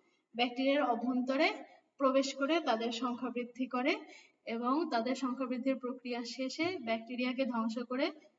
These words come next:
বাইরে বেরিয়ে আসে। এজন্য এই ভাইরাসটিকে বলা হয়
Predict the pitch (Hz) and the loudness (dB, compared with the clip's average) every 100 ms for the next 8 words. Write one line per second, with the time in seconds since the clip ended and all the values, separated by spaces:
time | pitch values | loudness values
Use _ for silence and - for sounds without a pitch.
0 | _ _ _ 226 254 262 254 233 214 202 | _ _ _ 0 2 4 2 2 0 -2
1 | - - - 254 269 311 330 392 - _ | -6 -10 -4 -2 2 2 2 -2 -12 _
2 | _ _ _ _ _ _ 254 285 277 247 | _ _ _ _ _ _ -2 0 2 0
3 | 254 - 262 247 226 220 226 233 330 | 0 -2 -4 0 2 2 2 0 0